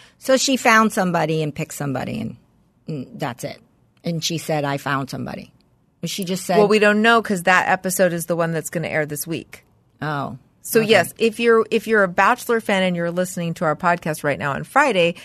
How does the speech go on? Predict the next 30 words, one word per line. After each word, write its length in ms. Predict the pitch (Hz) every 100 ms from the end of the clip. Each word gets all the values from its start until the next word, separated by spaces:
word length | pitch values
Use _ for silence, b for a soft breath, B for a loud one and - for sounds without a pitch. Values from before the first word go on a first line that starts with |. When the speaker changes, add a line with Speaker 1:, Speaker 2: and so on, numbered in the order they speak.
| B -
Speaker 2:
then 140 | 180
yes, 400 | 175 180 156 151
last 440 | 160 165 170 160 -
night, 420 | 180 160 156 - -
we 160 | 170
don't, 220 | 185 180 175
I 160 | - 196
don't 180 | 233 214
know 140 | 202
yet 440 | 196 170 170 185 -
how 180 | 180 165
it 60 |
went 200 | 170 170 165
down, 340 | 160 175 226
Speaker 1:
Okay. 180 | 202 175
Speaker 2:
but 80 | 127
she 200 | - 214
supposedly 920 | 214 202 208 202 190 175 170 156 156 b b b _ _ _
is, 240 | 220 202 - - _ -
that 180 | 175
was 120 | 170 -
her 120 | 170
last 220 | 156 143
show. 200 | - 151
'Cause 180 | 190 220
Speaker 1:
And 80 | 214
Speaker 2:
they 120 | 214
showed 320 | - 254 247
in 120 | 220
the, 100 | 202